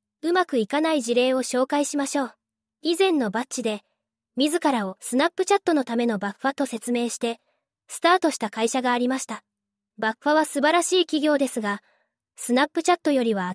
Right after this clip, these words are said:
明らかに小さいため、適しているとは言えません。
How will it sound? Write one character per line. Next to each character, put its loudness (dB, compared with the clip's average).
明 4
ら 2
か 0
に 0
小 -2
さ 0
い -2
た -6
め、 -8
適 2
し -4
て 2
い 2
る 2
と -2
は -4
言 -2
え 0
ま -2
せ -4
ん。 -10